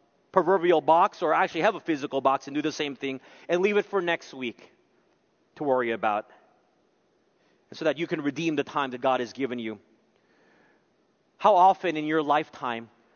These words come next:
will you have thirty days where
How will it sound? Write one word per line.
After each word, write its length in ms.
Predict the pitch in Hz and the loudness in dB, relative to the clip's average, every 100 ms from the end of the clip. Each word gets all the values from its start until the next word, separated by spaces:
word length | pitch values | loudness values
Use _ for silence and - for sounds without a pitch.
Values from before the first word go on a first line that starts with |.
| _ _ - | _ _ -10
will 100 | 143 | -6
you 140 | 165 | -4
have 200 | 170 170 - | -2 -2 -4
thirty 420 | - 185 170 165 | -4 -2 0 -2
days 560 | 139 113 104 - - - _ _ _ _ _ _ _ _ _ _ _ _ _ _ - | -2 -2 -6 -12 -18 -20 _ _ _ _ _ _ _ _ _ _ _ _ _ _ -4
where 520 | 139 127 120 113 | 0 2 2 -2